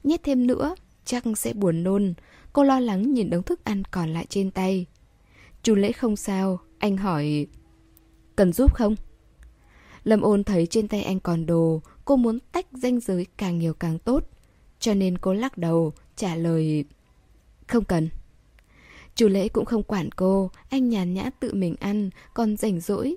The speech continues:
giới thiệu cho bà cụ Trịnh. "Xương sáo có vẻ ngon." Bà cụ Trịnh chưa ăn xương sáo bao giờ, bà hỏi, "Món này có ngọt không?"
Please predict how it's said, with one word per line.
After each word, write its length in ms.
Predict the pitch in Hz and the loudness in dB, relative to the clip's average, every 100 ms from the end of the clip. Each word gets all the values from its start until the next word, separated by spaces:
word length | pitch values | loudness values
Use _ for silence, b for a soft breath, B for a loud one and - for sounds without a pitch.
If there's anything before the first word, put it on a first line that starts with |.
| - | -6
giới 220 | - 175 | 0 0
thiệu 300 | - 254 160 | 0 0 0
cho 200 | - 185 | -2 -6
bà 160 | 170 160 | -4 -6
cụ 220 | - - | -4 -4
Trịnh. 260 | - 180 131 _ _ _ _ _ - - _ _ _ - - | 0 -2 -2 _ _ _ _ _ -20 -20 _ _ _ -20 -4
"Xương 260 | - 240 | 6 6
sáo 280 | 214 196 170 | 6 0 0
có 160 | 180 196 | 0 -2
vẻ 200 | 262 175 | 0 0
ngon." 300 | 180 185 202 - b b b b _ b b b - | 2 0 0 -6 b b b b _ b b b -2
Bà 100 | 185 | 0
cụ 180 | 202 | 0
Trịnh 280 | - 208 120 | 0 0 -2
chưa 180 | 156 214 | 0 2
ăn 140 | - | 2
xương 220 | 185 196 180 | 0 -2 -2
sáo 200 | 175 170 | -4 -4
bao 200 | 190 180 | -2 0
giờ, 340 | 175 160 156 b b | 2 2 0 b b
bà 200 | - 185 | -4 -2
hỏi, 500 | 170 180 147 147 147 - _ _ _ _ _ _ _ | -2 -2 -2 -2 -4 -8 _ _ _ _ _ _ _
"Món 220 | 202 185 | 0 2
này 260 | 220 208 165 - | 4 4 2 2
có 120 | 175 | 0
ngọt 300 | 190 240 185 | 2 0 0
không?" 220 | - 202 | 0 0